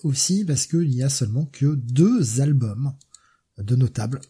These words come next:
<clears throat> Il y a, il y a d'autres choses qui sortent, même si le, le planning est très léger, hein, en termes de sortie pour le mois d'août. Mais là, vraiment, euh, il y a que, euh, deux petites choses.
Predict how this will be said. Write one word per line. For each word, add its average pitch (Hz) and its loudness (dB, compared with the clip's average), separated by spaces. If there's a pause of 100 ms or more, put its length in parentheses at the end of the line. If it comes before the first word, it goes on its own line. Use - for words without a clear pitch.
(120)
<clears throat> - -20
Il 143 -4
y 156 4
a, 139 2
il 143 2
y 135 4
a 131 4
d'autres 147 4
choses 208 2
qui 156 -4
sortent, 147 0
même 165 2
si 226 2
le, 196 6
le 175 4
planning 143 2
est 135 4
très - -4
léger, 113 0
hein, 90 -4
en - -10
termes 104 -6
de 117 -6
sortie 120 -2
pour 135 -4
le 131 0
mois 135 2
d'août. 165 4 (500)
Mais 120 0
là, 151 6
vraiment, 135 2
euh, 104 -4 (600)
il 120 -2
y 139 4
a 165 2
que, - -4
euh, 131 0
deux 165 2
petites 175 -8
choses. 185 2